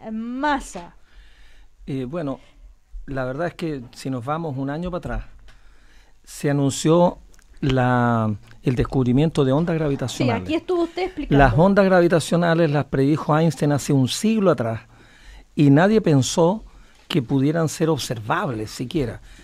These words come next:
Speaker 2: Si, incluso hubo pocos intentos de observar ondas gravitacionales. Ahora, lo que observaron hace un año atrás es un, el movimiento del es-, del espacio en una,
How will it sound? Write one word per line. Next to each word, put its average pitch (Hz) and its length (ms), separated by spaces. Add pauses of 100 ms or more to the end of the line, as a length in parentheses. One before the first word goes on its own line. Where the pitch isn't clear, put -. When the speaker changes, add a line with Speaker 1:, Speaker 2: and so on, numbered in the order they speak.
Speaker 2:
Si, 143 360
incluso 190 380
hubo 185 320
pocos 180 300
intentos 151 640
de 139 60
observar 143 480 (220)
ondas 160 260
gravitacionales. 143 640 (440)
Ahora, 127 220
lo 131 140
que 135 80
observaron 135 560
hace 175 180
un 156 60
año 170 200
atrás 113 300 (840)
es - 380 (880)
un, 180 360
el 151 160
movimiento 180 840 (260)
del 143 260
es-, 135 120 (140)
del 135 260
espacio 202 600 (540)
en 151 160
una, 208 340